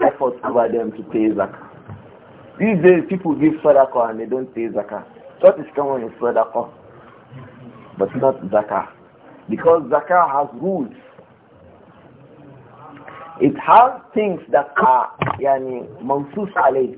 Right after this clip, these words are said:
things that the Sharia has mentioned that pay zakah on so-so. Perhaps your camel, pay zakah on your camel, your cow, pay zakah on your cow, your money, pay zakah on your money,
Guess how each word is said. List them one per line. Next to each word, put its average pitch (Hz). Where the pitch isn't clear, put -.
things 220
that 143
the 123
Sharia 143
has 131
mentioned 151
that 123
pay 233
zakah 170
on 131
so-so. 151
Perhaps 147
your 127
camel, 123
pay 214
zakah 147
on 131
your 117
camel, 117
your 131
cow, 139
pay 190
zakah 160
on 131
your 113
cow, -
your 160
money, 185
pay 196
zakah 151
on 135
your 123
money, 127